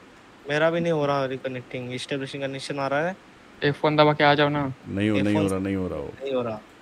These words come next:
Speaker 2: हाँ, फिर पूरा ही restart करना पड़ेगा फिर। पता नहीं क्या-क्या होता है, crash bash भी बहुत होने लगे हैं।
Speaker 3: आज, जब से इन लोगों ने जो अब ये डाली ना नई-नई चीज़ें, ये जा-, जब, ये ज़्यादा हो गया ये सब।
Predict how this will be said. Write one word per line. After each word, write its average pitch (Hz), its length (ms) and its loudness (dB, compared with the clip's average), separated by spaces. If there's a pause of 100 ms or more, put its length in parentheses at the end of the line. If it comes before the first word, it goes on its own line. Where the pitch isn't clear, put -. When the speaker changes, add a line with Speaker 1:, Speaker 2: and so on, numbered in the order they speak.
(140)
Speaker 2:
हाँ, 139 100 -4
फिर 139 140 0
पूरा 143 260 6
ही 143 220 8
restart 135 380 2
करना 127 200 2
पड़ेगा 123 260 0
फिर। 127 200 0 (1800)
पता 151 360 -2
नहीं 143 220 0
क्या-क्या 135 340 2
होता 127 180 2
है, 127 240 2
crash 135 340 4
bash 135 200 0 (100)
भी 135 80 -2
बहुत 127 260 2
होने 127 140 4
लगे 123 160 4
हैं। 123 160 0
Speaker 3:
आज, 110 240 2 (200)
जब 113 140 6
से 151 160 4
इन 151 60 10
लोगों 156 180 10
ने 160 100 8
जो 151 200 10
अब 113 300 2
ये 123 120 10
डाली 120 260 12
ना 170 60 8
नई-नई 120 360 10
चीज़ें, 101 220 6
ये 101 160 6
जा-, 101 180 6
जब, 104 260 2
ये 113 100 2
ज़्यादा 104 220 6
हो 113 140 6
गया 92 180 2
ये 87 100 -2
सब। 87 200 -10